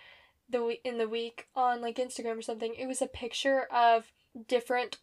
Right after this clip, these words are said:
auras and what they look like when you're happy, when you're sad, like, when you're stressed and stuff like that. And it was a tweet, of course, 'cause that's all there is on Instagram is just pictures of tweets.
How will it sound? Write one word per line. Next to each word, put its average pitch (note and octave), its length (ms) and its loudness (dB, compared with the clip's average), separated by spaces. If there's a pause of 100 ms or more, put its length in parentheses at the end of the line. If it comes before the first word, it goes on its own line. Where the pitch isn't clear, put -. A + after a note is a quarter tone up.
(120)
auras A#3+ 680 4
and A#3 140 -6
what A3+ 140 2
they A3+ 120 4
look G#3+ 260 -4
like A#3 200 0
when A3+ 140 -6
you're A3+ 100 -6
happy, A#3+ 600 -4 (400)
when A#3+ 120 -8
you're A#3 120 -2
sad, A#3 720 2 (320)
like, A3+ 100 -14
when A#3 120 -2
you're A#3 100 -2
stressed A3+ 460 0
and A#3+ 100 -8
stuff A#3 180 -6
like A#3 200 -2
that. A#3 420 2
And B3 260 0 (680)
it C4 100 -10
was A#3 100 -2
a A3+ 80 6
tweet, A3 460 -4 (160)
of - 140 -12
course, A#3 320 -6
'cause A3+ 160 0
that's A#3 200 6
all A3+ 120 6
there A3+ 240 4
is A3 100 0
on A3+ 100 2
Instagram A3 460 -6
is A3 100 -6
just - 200 -8
pictures A3+ 300 -8
of A3 100 -4
tweets. A#3 360 -8